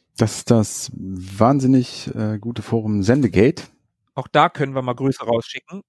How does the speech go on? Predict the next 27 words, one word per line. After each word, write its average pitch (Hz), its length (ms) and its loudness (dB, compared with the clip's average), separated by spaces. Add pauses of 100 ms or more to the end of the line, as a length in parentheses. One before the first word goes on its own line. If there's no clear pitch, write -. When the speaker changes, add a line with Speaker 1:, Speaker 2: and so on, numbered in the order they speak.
(180)
Speaker 1:
Ja, 123 260 4
definitiv. 107 720 -4
Speaker 2:
An 135 160 0
alle, 165 260 4
die 156 480 0
Speaker 1:
Mhm. - 140 -20 (240)
Speaker 2:
Tobi 170 800 2
so 147 500 -2 (180)
nett 147 320 0
geholfen 143 460 2
haben. 127 380 2 (180)
Ich 143 180 2
bin 147 160 0
technisch 151 420 -2
leider 147 520 4 (180)
recht 143 380 -2
uninteressiert. 190 1040 0 (560)
Mir 151 160 0
ist - 140 -4
das - 280 -6 (180)
einfach 156 380 -8
egal. 151 640 2 (160)
Ich 123 120 -6
will, 156 120 2
dass 160 100 4
es 156 120 0
funktioniert. 156 640 -2